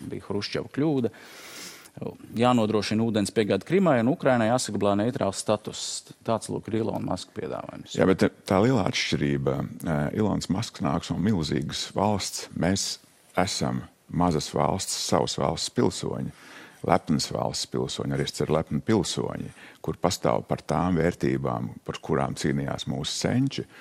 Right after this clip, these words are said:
Speaker 2: un mazām tautām, mazām nācijām ir pilnīgi savādāks skats uz, uz lietu pastāvēšanas kārtību.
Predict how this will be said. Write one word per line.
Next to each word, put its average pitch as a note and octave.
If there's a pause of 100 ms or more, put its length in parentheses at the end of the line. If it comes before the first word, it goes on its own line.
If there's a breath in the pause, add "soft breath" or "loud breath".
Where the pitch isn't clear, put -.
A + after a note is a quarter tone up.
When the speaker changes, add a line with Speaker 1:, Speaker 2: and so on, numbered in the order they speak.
(160 loud breath)
Speaker 2:
un D2+
mazām D#2
tautām, -
mazām -
nācijām C#2
ir -
pilnīgi A#2+
savādāks B1
skats - (320 loud breath)
uz, C#2+
uz D2
lietu D2
pastāvēšanas G#1
kārtību. -